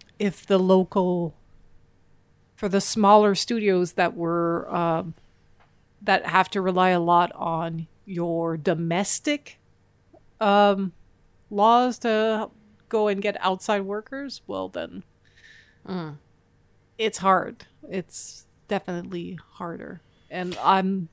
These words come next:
Speaker 1: curious to see what the situation is with studios like, uh, Rockstar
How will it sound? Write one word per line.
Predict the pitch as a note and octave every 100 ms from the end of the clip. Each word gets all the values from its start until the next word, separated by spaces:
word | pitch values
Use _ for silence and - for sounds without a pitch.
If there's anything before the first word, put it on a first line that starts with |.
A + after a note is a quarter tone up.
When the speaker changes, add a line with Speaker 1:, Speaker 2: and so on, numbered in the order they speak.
| _ _ _ _ _
Speaker 1:
curious | - C4+ C#4 B3+
to | - A3+
see | - B3
what | A3+ G#3+
the | G#3
situation | - G#3 - A3 G#3 - F#3+
is | F#3 F3
with | F#3
studios | - - G3+ F3+ F3+ F3
like, | F#3 E3 - _ _ _ _ _
uh, | C4+ F#3+ E3
Rockstar | E3+ G#3 A3 - F#3 - -